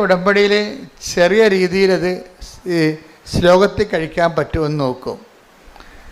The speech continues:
കഴിക്കാൻ പറ്റത്തില്ലെന്നല്ല പ്രശ്നം, ഉടമ്പടി വർക്കൗട്ട്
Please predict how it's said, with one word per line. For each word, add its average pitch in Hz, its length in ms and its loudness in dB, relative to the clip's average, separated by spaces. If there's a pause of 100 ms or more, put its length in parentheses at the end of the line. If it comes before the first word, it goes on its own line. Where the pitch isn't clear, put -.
(540)
കഴിക്കാൻ 180 380 4
പറ്റത്തില്ലെന്നല്ല 220 760 2
പ്രശ്നം, 151 340 -4 (220)
ഉടമ്പടി 214 380 2 (120)
വർക്കൗട്ട് 233 560 2